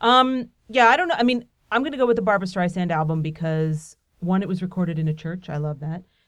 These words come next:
Two, she was maybe nineteen, twenty years old,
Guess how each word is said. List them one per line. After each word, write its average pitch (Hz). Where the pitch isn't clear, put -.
Two, 226
she 233
was 196
maybe 196
nineteen, 190
twenty 190
years 185
old, 175